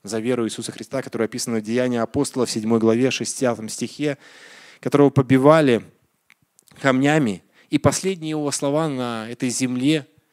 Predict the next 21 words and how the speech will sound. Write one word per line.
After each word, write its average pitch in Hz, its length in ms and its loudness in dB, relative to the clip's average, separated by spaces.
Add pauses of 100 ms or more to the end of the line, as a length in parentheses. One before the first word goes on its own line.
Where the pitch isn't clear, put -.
(200)
перед 127 180 -4
тем, 165 140 -2
как 147 160 -4
он 139 100 -2
закрыл 131 320 -2
свои 131 240 -2
глаза, 127 540 -2 (760)
были 135 220 -2
следующие: 110 680 -2 (540)
«Господи, 110 560 -2 (640)
не 139 160 2
вмени 139 460 2
им 123 100 0
греха 110 400 -6
этого». 80 440 -12 (2500)
У 135 60 -6
него 185 200 -2
не 190 100 -4
успели 180 320 -6
попросить 117 440 -10
прощения, 113 640 -10